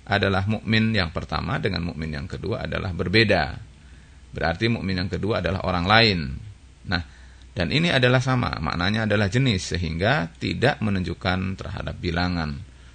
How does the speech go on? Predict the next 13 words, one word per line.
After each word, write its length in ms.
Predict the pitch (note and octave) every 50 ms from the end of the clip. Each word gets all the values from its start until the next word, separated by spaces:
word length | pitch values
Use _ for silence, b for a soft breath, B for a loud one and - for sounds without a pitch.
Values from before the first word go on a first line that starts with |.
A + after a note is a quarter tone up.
| B B
Bisa 240 | F2 E2 D#2 C#2+ D2+
jadi 240 | D#2+ D#2 E2 E2+ F#2
satu 320 | F#2 F#2+ G2 - A2+ -
orang, 560 | - A#2 A#2 A2 G#2 G2+ F#2+ F#2+ F#2+ F#2 F2
bisa 160 | - - -
jadi 180 | B1+ C2+ C#2+ D2+ D2+
dua 240 | D#2 D#2+ E2 - -
orang, 400 | G#2 A2 G#2 G2+ F#2+ F#2+ F#2+ F2+
bisa 160 | E2 E2+ -
jadi 240 | C#2 D2+ D#2+ F#2 G2
banyak, 460 | F#2+ G#2+ A2+ A#2 A2+ A2 G#2 G2+ G2 - - B B B B B B B B
bisa 240 | B G2 F#2 G2+ F#2+
jadi 240 | G#2 A#2+ C3 C#3